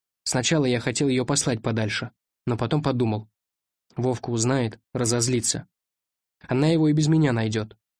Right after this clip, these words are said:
Он же в клубе был. Вовка с ней поболтал и пошел с работы отпрашиваться. Мол, из дома позвонили,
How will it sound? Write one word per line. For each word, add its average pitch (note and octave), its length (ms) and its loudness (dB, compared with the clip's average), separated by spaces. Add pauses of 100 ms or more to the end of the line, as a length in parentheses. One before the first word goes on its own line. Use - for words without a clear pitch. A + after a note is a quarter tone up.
(480)
Он C3+ 140 0
же C3 80 0
в - 60 -6
клубе D3 260 0
был. A2+ 280 -2 (800)
Вовка F3 320 2
с - 80 -2
ней E3+ 120 2
поболтал C#3 480 0
и A#2+ 40 -2
пошел B2 280 -2
с D3 80 -4
работы B2 320 0
отпрашиваться. A2+ 720 -4 (400)
Мол, C3+ 220 2
из A#2+ 100 0
дома D3+ 240 2
позвонили, B2 580 0